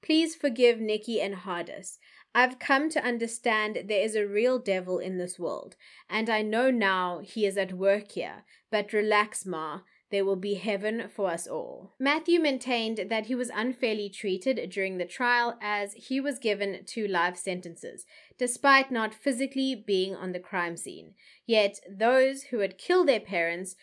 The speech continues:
were serving much less sentences. His mother, who only earns around six hundred rand a week,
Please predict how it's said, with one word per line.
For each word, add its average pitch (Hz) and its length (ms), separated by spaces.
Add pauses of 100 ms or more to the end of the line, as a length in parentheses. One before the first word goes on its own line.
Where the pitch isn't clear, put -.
(220)
were 214 100
serving 196 580
much 202 440
less 170 240
sentences. - 800 (160)
His 403 260
mother, 294 360
who 285 140
only 311 300
earns 240 280
around 208 440
six 233 300
hundred 202 400
rand 185 300
a 202 100
week, 294 440